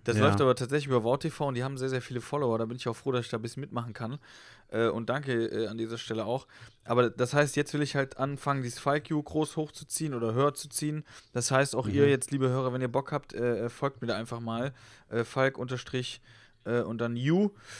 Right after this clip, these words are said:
Speaker 1: Ganz einfach.
Speaker 2: Ist das jetzt ein komplett neues Profil, Falk,
Speaker 1: Nein,
Speaker 2: oder
Speaker 1: nein,
Speaker 2: ist
Speaker 1: nein,
Speaker 2: es
Speaker 1: das
Speaker 2: noch
Speaker 1: ist ja das
Speaker 2: dasselbe?
Speaker 1: alte, äh, umgemünzt. Das heißt, normalerweise müsstest
Speaker 2: Ach, das
Speaker 1: du
Speaker 2: kann
Speaker 1: dann
Speaker 2: man machen, ja?
Speaker 1: Das kann man
Speaker 2: Du
Speaker 1: machen.
Speaker 2: kannst dein,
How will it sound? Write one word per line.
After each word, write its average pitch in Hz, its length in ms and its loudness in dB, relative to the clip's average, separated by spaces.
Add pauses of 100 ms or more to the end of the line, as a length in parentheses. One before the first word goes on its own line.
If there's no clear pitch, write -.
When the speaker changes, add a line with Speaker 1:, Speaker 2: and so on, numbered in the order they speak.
(280)
Speaker 1:
Ganz 123 200 -4
einfach. 151 560 -2
Speaker 2:
Ist 175 140 4
das 180 120 6
jetzt 190 200 4
ein 190 80 4
komplett 175 420 6
neues 147 300 6
Profil, 233 400 4
Falk, 233 280 4
Speaker 1:
Nein, 147 140 10
Speaker 2:
oder - 20 10
Speaker 1:
nein, 151 100 8
Speaker 2:
ist 143 60 8
Speaker 1:
nein, 143 80 10
Speaker 2:
es 131 60 4
Speaker 1:
das 127 80 6
Speaker 2:
noch 127 80 2
Speaker 1:
ist 139 80 0
ja 156 60 6
das 135 120 6
Speaker 2:
dasselbe? 123 240 6
Speaker 1:
alte, 143 640 6
äh, 123 40 -2
umgemünzt. 156 1000 2
Das 123 140 -6
heißt, 135 220 0
normalerweise 131 360 -2
müsstest 165 200 2
Speaker 2:
Ach, - 40 -10
das 190 140 6
Speaker 1:
du - 20 4
Speaker 2:
kann 208 160 10
Speaker 1:
dann - 0 -
Speaker 2:
man 185 160 10
machen, 117 300 6
ja? 127 180 6
Speaker 1:
Das 262 160 2
kann 147 100 4
man 131 60 4
Speaker 2:
Du 123 60 4
Speaker 1:
machen. 117 120 4
Speaker 2:
kannst 170 300 4
dein, 156 240 6